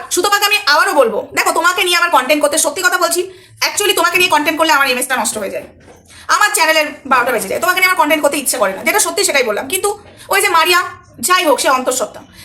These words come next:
তার পাশে আমরা দাঁড়াবো। তুমি যদি দিনের পর দিন এইভাবে মারিয়াকে ঠুকতে থাকো, মারিয়া চোখে জল ফেলতে থাকো, তার বাচ্চার যদি কিছু হয়,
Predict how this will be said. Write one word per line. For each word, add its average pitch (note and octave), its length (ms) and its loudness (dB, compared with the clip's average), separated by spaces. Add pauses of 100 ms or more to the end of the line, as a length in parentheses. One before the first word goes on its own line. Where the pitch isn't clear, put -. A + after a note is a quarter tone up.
তার G4+ 180 -2
পাশে F4+ 240 0 (540)
আমরা B3 180 -2
দাঁড়াবো। - 280 -4 (280)
তুমি G#4+ 160 0
যদি G#4 120 0
দিনের F4 200 2
পর E4+ 140 2
দিন D4+ 120 -2
এইভাবে C#4 240 2
মারিয়াকে A#3+ 400 -2
ঠুকতে D4 200 -6
থাকো, C4+ 320 -4
মারিয়া A#3+ 240 0
চোখে C4 180 0
জল C#4+ 160 2
ফেলতে F4+ 180 -4
থাকো, C4+ 140 0
তার A#3+ 140 0
বাচ্চার B3 260 -4
যদি D4+ 140 -6
কিছু C#4+ 180 -4
হয়, G#3+ 160 -4